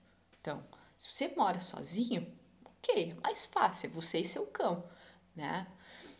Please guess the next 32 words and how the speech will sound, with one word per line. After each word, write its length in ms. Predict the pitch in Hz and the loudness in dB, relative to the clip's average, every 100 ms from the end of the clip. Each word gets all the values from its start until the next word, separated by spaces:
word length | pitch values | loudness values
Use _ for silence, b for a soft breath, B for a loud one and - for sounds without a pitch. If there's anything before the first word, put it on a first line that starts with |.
| - | -8
Mas, 340 | 165 214 330 - | 2 4 4 2
se 260 | - 254 | 2 4
mora 240 | 240 247 - | 6 4 0
com 120 | 269 | 0
mais 280 | 226 185 170 | 2 2 0
alguém, 440 | 139 160 202 226 | -2 -4 -4 -2
você 100 | - | -4
vai 120 | 202 | -4
ter 120 | 208 | -2
que 100 | 208 | 0
sentar 420 | - 392 - 180 - | 0 -2 0 -2 0
com 80 | |
esse 160 | 165 - | -4 -2
alguém 320 | 185 165 - | -2 -4 -8
e 40 | 143 | -6
dizer, 240 | 170 214 | 4 8
"Ó, 120 | 185 | 8
a 140 | - - - - - | 6 -6 -20 -20 -6
partir 440 | - - - - | -4 -2 -4 -4
de 140 | 127 185 | -4 -4
agora 400 | 185 156 147 - | -2 -2 -2 -2
as 140 | 180 | -2
regras 380 | - 151 131 160 | -2 -4 -4 -4
são 160 | - 202 | -4 -2
assim, 440 | - - 147 160 | -2 -2 -4 -6
a 40 | |
gente 320 | 175 175 - - | -6 -6 -8 -8
tem 340 | 170 160 156 | -6 -6 -6
que 140 | - | -4
seguir 360 | - 226 185 156 | -4 -2 -4 -4
essas 300 | 165 185 - | -6 -6 -6
regras 540 | 208 160 143 - - | -4 -4 -4 -2 -2